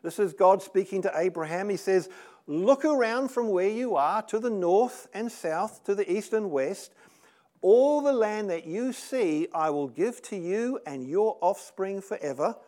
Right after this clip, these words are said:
I will make your offspring like the dust of the earth, so that if anyone could count the dust, then your offspring could be counted," right? So, so that's the promise.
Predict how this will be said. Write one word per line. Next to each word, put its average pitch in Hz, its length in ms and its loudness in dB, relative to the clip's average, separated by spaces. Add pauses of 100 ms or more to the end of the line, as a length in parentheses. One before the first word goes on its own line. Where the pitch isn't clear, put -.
(500)
I 190 100 10
will 190 180 10
make 214 280 0
your 170 220 6
offspring 262 600 2
like 196 220 0
the 143 120 -4
dust 180 400 -4
of 226 120 -4
the 226 160 0
earth, 208 280 2 (260)
so - 240 2
that 190 240 6
if 180 260 -2
anyone 254 500 2
could 190 280 0
count 240 340 -2
the 214 120 2
dust, 165 480 0
then 160 160 -2
your 156 240 2
offspring 165 580 -4
could 156 260 -10
be 151 120 -12
counted," 135 500 -18
right? 165 220 -6 (160)
So, 175 320 0 (180)
so 180 320 2 (220)
that's - 420 -2
the 196 140 -6
promise. - 840 -6